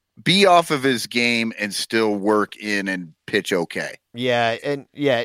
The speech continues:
Speaker 2: and you do, but, you know, ten hits. He
Speaker 1: Oh,
Speaker 2: only
Speaker 1: it didn't. It, but it did not happen at all this
Speaker 2: Yeah,
Speaker 1: game.
Speaker 2: he was
Speaker 1: Like,
Speaker 2: he, like, he only walked one. It wasn't like it, they were just hitting him.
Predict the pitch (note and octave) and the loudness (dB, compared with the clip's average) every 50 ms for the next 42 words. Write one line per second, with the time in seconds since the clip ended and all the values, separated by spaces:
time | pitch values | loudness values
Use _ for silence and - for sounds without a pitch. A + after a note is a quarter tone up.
0 | - D3+ F3 F3 F3 F3 F3 E3+ F#3+ G3+ F#3 D#3 D#3+ D#3 D#3 D3+ C#3+ C#3 C#3+ C#3 | -4 -6 -4 -4 -4 -4 -6 -6 -6 -6 -2 0 2 2 2 2 2 2 0 0
1 | C3+ _ - D3+ D3 B2 A2 A2+ A2+ - - C#3 C3 B2 A#2+ B2 G#2+ G#2+ G#2+ - | 0 _ -8 -6 -4 -4 -4 -4 -6 -4 -4 -4 -4 -2 -2 -2 -2 -2 -4 -4
2 | - - - - - _ _ _ _ _ _ _ - - - - B2 B2 B2+ F#3 | -6 -6 -8 -8 -12 _ _ _ _ _ _ _ -18 -14 -10 -6 -2 4 6 6
3 | F#3+ F3 D#3 - G3 A3+ F3 D3 C#3 - - D#3+ E3+ - D#3+ C#3+ F#3 F3+ F#3+ G#3+ | 8 6 6 4 4 2 2 -2 -4 -2 0 2 2 2 2 2 2 4 4 4
4 | F#3 F#3 F#3 D#3 D3+ C#3+ C3+ B2 A#2 C3 B2 A#2 A2 A#2 - - - _ _ _ | 4 2 2 2 2 2 2 2 2 2 0 0 -2 -4 -10 -14 -16 _ _ _
5 | _ - C3 C3+ C3+ C3 C3 B2 A#2 A2 F#2+ G#2 F#2+ - - F#2+ F#2+ F#2 F#2+ F#2+ | _ 0 2 4 4 6 6 6 4 2 2 -2 -4 -4 -4 -6 -4 -4 -4 -4
6 | G2+ A2 C3+ C#3 C#3 A#2 - - _ _ _ _ _ _ _ - G#3+ G#3+ G#3+ A3 | -4 -4 -2 0 0 0 0 -2 _ _ _ _ _ _ _ -4 -2 2 4 4
7 | G#3 A#3+ B3+ B3 A#3+ G#3+ F#3 D#3+ C#3+ D3 C#3 C3+ C3+ - - B2 A#2+ A#2 A2 F#2+ | 4 6 6 6 8 6 6 4 4 4 2 2 0 -2 -4 -2 -2 -2 0 -2
8 | G2 G#2 A#2 B2+ C3 B2 B2+ C3 A#2 A#2+ A#2+ A#2+ A2 F#2+ - - - - - B2+ | -4 -4 -2 -2 -2 -2 -2 -4 -4 -2 0 0 0 -2 -6 -12 -14 -8 -8 -6
9 | - A2 D3+ D#3+ E3 G#3 G#3 F3 C#3 A2+ - - C3 A#2 - - F2+ E2 D#2 D#2+ | -4 -2 -2 0 4 4 4 4 2 0 -4 -6 -8 -8 -8 -10 -14 -14 -14 -18
10 | E2+ | -20